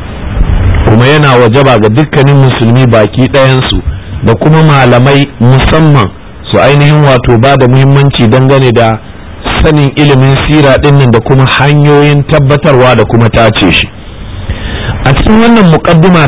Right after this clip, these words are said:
tawa ina so ainihin wato in ɗan yi rinƙa yi ne mana waiwaye a dan tafiya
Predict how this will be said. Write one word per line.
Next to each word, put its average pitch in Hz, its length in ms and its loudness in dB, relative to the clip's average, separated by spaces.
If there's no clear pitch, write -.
tawa 123 320 2
ina 180 240 2
so 156 180 0
ainihin 156 480 2
wato 131 320 0
in 120 160 0
ɗan 160 280 0
yi 170 120 2
rinƙa 170 300 2
yi 147 120 0
ne 151 180 0
mana 143 280 2
waiwaye 120 580 2
a 147 140 0
dan 147 220 2
tafiya 113 380 2